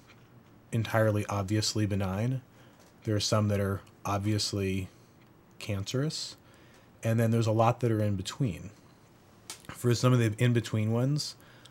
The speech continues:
um, a biopsy is needed, and that's also done in the office with a very tiny,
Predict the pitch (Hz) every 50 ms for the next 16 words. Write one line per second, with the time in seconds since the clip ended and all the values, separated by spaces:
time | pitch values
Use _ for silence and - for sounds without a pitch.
0 | - - - - 107 104 104 104 98 101 98 92 - 107 101 - 98 92 98 104
1 | 107 110 - - - 123 117 117 113 107 104 - - 110 107 107 110 120 135 143
2 | 143 - - - - - - - 107 104 98 95 95 95 98 - - - - -
3 | - - - - - 104 98 - - 98 98 101 - - 101 104 101 101 98 95
4 | 98 98 98 - - - - 95 95 92 98 95 95 92 - - 92 95 92